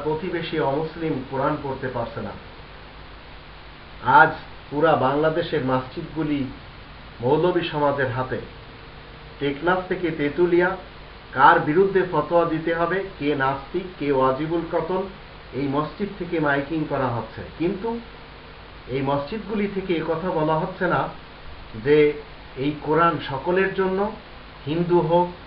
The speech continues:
বৌদ্ধ হোক, খ্রিস্টান হোক, সবাইকে পড়ার সুযোগ করে দেওয়া হোক, এ ধরনের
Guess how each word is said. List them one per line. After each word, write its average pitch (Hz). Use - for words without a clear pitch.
বৌদ্ধ 160
হোক, 165
খ্রিস্টান 165
হোক, 170
সবাইকে 160
পড়ার 147
সুযোগ 143
করে 170
দেওয়া 165
হোক, -
এ 139
ধরনের 180